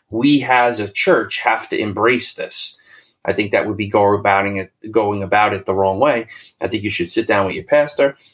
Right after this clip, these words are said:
explain to them what the, the, the situation you're in, uh, the, the realization that you come to, that you do accept the doctrines of grace. Is that,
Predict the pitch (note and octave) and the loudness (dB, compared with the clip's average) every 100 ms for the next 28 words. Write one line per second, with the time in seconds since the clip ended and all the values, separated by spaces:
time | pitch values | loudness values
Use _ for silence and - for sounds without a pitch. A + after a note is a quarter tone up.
0 | _ G#2+ - - A2 A2 A2 G2+ G2+ G2 | _ -6 -6 -4 -2 -2 -2 0 2 0
1 | G2+ - - A2 A#2 - _ _ - F#2 | -4 -12 -6 0 0 0 _ _ -6 -6
2 | - F#2+ - - G#2 _ - - B2 - | -4 -8 -6 -6 -6 _ -8 -2 -2 0
3 | G#2 G2+ - G2 F#2 G#2+ D#3+ E3+ - - | 2 0 0 -4 0 4 4 2 -4 -20
4 | - _ G2 F#2+ F#2 F#2 F2+ - G#2 G2+ | -20 _ -2 -2 -2 -2 -2 0 0 4
5 | G#2 G#2 G#2+ A2+ A#2 G#2+ F#2+ F#2+ - A#2+ | 4 4 4 2 2 -2 -4 -6 -4 -4
6 | A#2+ A#2+ - E2 F#2 F2+ A2+ D3 D3+ - | -2 -2 -2 -4 -8 -4 2 4 2 0
7 | C#3 C3+ C3 A#2+ A#2 - A#2+ G#2 A2+ G#2+ | 0 0 0 2 2 -2 -6 -4 0 0
8 | G#2+ - - - - - A2 G2 B2 - | 0 -6 -12 -20 -20 -4 -2 2 2 2
9 | - | -4